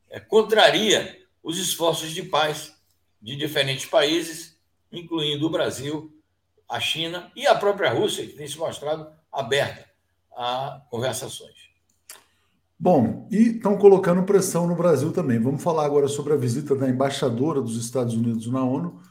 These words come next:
Speaker 2: Veio ao Brasil, teve em Brasília, encontrou com a Janja, com o Celso Amorim e tal. É, e disse o seguinte: as decla-, criticou as declarações do presidente Lula sobre a guerra,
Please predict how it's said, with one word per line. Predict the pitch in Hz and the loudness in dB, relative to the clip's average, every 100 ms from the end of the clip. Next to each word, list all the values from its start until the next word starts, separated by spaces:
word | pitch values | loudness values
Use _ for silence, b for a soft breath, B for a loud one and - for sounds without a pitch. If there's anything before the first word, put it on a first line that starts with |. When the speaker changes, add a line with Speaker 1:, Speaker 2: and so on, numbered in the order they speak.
| B _ _ _ | B _ _ _
Speaker 2:
Veio | 107 147 | 2 4
ao | 123 | 6
Brasil, | 120 98 127 156 | 4 0 -2 -4
teve | 139 123 | -2 0
em | 120 | 2
Brasília, | 110 107 143 135 | 0 -2 -4 -4
encontrou | 131 113 131 | -4 -2 -2
com | 131 | 0
a | 110 | -2
Janja, | - 143 139 113 | -2 0 0 -2
com | - | -6
o | |
Celso | - 117 131 | -6 -4 -2
Amorim | 113 107 120 151 | 0 0 -2 -4
e | 143 | -6
tal. | 131 156 - b b b b b _ _ | -6 -6 -10 b b b b b _ _
É, | 135 135 139 147 156 | 4 6 4 2 -4
e | |
disse | 156 180 175 | -2 -2 -2
o | |
seguinte: | - 147 123 113 | -6 0 2 2
as | 131 | 0
decla-, | 120 107 - | -2 -4 -6
criticou | - 190 202 170 - 214 | -4 -4 -2 -4 2 4
as | 180 | 4
declarações | 185 165 147 127 147 139 | 2 2 2 0 -2 -2
do | 127 | 0
presidente | 139 127 127 127 - | 0 2 2 0 0
Lula | 117 117 113 | -4 -2 -2
sobre | - - 165 139 | -4 -6 -4 0
a | 123 | -2
guerra, | 110 135 160 185 | 0 -4 -4 -10